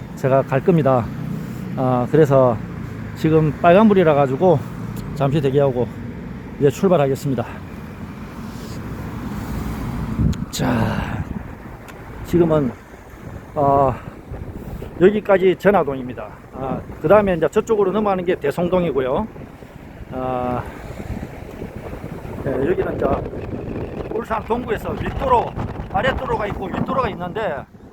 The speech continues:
아, 바람이 굉장히 많이 부네요, 오늘. 자, 공원 골프 연습장.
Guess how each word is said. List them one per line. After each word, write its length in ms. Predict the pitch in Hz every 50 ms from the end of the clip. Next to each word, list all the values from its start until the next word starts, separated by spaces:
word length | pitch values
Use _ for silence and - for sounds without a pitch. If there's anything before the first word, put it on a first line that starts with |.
| - - - - - -
아, 160 | 139 135 139 139
바람이 440 | 135 - 147 185 214 202 196 180 165 156 147 - - - - -
굉장히 280 | - 190 196 196 185 165
많이 360 | 151 139 139 147 151 156 156 151 - - - - - - - - - - - - - - - - - -
부네요, 580 | - - - - 190 196 175 160 160 165 170 156 - - - -
오늘. 180 | 156 151 143 143 139 131 - - - - - - - - - - - - - - - - - - - - - - - - - - - - - - - - - - - - - - - - - - - - - - - - - - - - - - - - - - - - - - - - - - - - - - - - - - - - -
자, 180 | - 151 135 113 - - - - - - - - - - - - - - - - - - - - - - - - - - - - - - - -
공원 320 | - 156 160 185 208 214
골프 320 | - 247 247 - - 202 170
연습장. 500 | 147 147 - 151 - - - 151 127